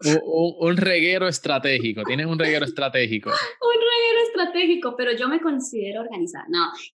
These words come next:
Speaker 2: eh,
Speaker 1: <laughs>
Speaker 2: yo creo que en cuanto a mi día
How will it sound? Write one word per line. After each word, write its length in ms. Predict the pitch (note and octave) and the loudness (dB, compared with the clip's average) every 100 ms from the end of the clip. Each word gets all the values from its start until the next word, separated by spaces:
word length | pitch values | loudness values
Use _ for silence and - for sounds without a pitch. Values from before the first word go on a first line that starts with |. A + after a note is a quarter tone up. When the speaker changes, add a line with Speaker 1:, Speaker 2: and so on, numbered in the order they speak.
| - | 0
Speaker 2:
eh, 380 | A3+ A3 A3 G3+ - - | 2 2 0 -4 -10 -16
Speaker 1:
<laughs> 140 | - | -4
Speaker 2:
yo 160 | B3 B3+ | -2 0
creo 280 | D4 D#4+ F4+ | 0 0 0
que 500 | C#4+ B3+ A3+ G#3 - | 0 0 0 -2 -4
en 140 | B3 | -4
cuanto 240 | B3 B3+ B3 | -2 0 0
a 40 | |
mi 140 | A3+ | 0
día 200 | A#3 D#4 | 0 2